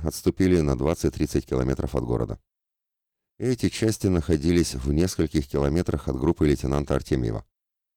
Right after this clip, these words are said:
Основной проблемой для мотострелков был полностью израсходованный носимый боезапас.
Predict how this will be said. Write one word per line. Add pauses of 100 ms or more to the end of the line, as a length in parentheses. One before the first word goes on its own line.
(280)
Основной
проблемой
для
мотострелков (120)
был
полностью
израсходованный
носимый
боезапас.